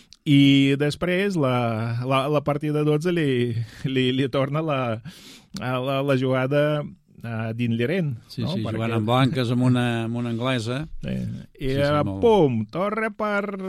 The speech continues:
Speaker 1: <laughs> G set, i ja està. I
Speaker 2: Sí,
Speaker 1: ja,
Speaker 2: sí.
Speaker 1: bueno, evidentment
Speaker 2: No, no,
Speaker 1: tenia,
Speaker 2: clar.
Speaker 1: tenia P O a punt d'entrar, per tant, liquidava
Speaker 2: Ja.
Speaker 1: tota la... netejava la, la,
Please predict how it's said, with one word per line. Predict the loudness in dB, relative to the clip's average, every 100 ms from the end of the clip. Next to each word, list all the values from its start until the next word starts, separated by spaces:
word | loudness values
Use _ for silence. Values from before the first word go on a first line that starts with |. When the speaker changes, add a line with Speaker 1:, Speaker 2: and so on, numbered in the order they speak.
| -6
Speaker 1:
<laughs> | -6 -4 -2 2
G | 2
set, | 2 -2 0 0 -2
i | -2
ja | -2
està. | -2 -4 -10 -8 -6
I | -6
Speaker 2:
Sí, | -4
Speaker 1:
ja, | -4 -6
Speaker 2:
sí. | -10 -10
Speaker 1:
bueno, | -4 -4 -4 -10 -12 -10
evidentment | -6 -2 0 0
Speaker 2:
No, | 0
no, |
Speaker 1:
tenia, | 0 0 -2
Speaker 2:
clar. | -4 -10 -4
Speaker 1:
tenia | 2 4 4 2
P | 2
O | 2 2
a | 0
punt | -2 0
d'entrar, | -2 -2 -4 -4
per | -4 -6
tant, | -6 -4 -4 -4
liquidava | -4 0 0 0
Speaker 2:
Ja. | 2
Speaker 1:
tota | 0 2 0
la... | -2 0
netejava | 0 0 2 4 2 2
la, | -2
la, | -6